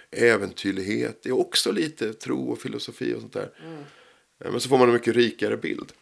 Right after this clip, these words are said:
Speaker 1: Och om man då har det här anangörandet av religion och tänker att religiösa är på ett annat sätt, då ser man ju inte att, ja, men de,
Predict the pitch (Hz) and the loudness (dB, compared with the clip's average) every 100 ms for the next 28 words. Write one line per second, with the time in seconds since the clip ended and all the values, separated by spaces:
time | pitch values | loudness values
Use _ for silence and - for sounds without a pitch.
0 | - - - - - - 110 120 123 123 | -20 -20 -20 -20 -20 -10 -4 4 8 12
1 | 131 127 143 156 127 - 131 107 98 98 | 12 12 8 6 6 4 2 2 2 6
2 | 123 123 107 101 95 98 101 104 107 107 | 6 6 2 -2 -2 -2 -2 -2 -2 -4
3 | 104 92 104 - 123 120 - 95 - 92 | -6 -6 -8 -2 2 2 0 -2 -4 -8
4 | - 110 107 147 - 73 - 123 - 131 | -6 -6 -4 -4 -4 -6 -10 -8 -2 0
5 | 135 113 - 95 - 107 101 120 151 139 | 0 -4 -6 -10 -8 -8 -4 -2 -2 -6
6 | 139 | -10